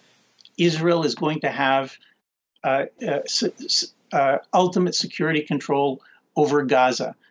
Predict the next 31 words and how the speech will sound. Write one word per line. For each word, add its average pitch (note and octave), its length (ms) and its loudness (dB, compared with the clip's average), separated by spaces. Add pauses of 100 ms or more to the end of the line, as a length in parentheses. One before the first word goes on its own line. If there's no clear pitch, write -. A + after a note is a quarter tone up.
(140)
It's - 200 -2
not G3+ 240 2
negotiable, F#3 720 0 (280)
and D#3 120 0
all, G3 500 2
all F#3+ 200 4
of G#3+ 80 2
the F#3 80 2
rest F#3+ 260 0
is F3+ 100 -4
fantasy. F#3 680 -2 (380)
Israel F#3+ 300 2
is D#3 120 2
not F3+ 240 2
going F3 240 4
back F3 360 2
to, D3 260 -2
to, D3+ 300 -6
to, D#3 340 -6 (120)
to, D3+ 340 -2
uh, D#3 160 0 (380)
a-, E3+ 200 0
an D#3+ 120 2
independent D#3+ 500 0
Palestinian D3 560 0
state D#3+ 400 -2 (240)
or E3+ 120 4
to G#3 140 0
any F3+ 160 4
kind F3 260 0
of D#3+ 100 0